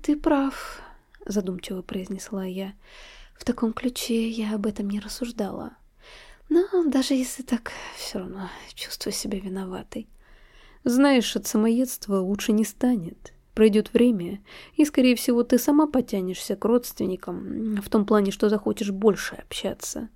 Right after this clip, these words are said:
А может, и не захочешь. Может, судьба у тебя такая, все время оставаться в стороне.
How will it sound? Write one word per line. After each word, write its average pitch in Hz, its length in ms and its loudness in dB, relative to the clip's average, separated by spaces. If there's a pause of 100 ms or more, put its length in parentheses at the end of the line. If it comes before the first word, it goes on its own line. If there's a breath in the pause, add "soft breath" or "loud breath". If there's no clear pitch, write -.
(100)
А 277 100 10
может, 285 320 8
и 208 40 0
не 190 120 -2
захочешь. 202 640 -4 (300)
Может, 285 360 8
судьба 302 300 6
у 226 100 6
тебя 196 240 -4
такая, 202 460 -6 (180)
все - 220 0
время 220 260 6
оставаться 190 520 -4
в - 60 -10
стороне. 208 600 -2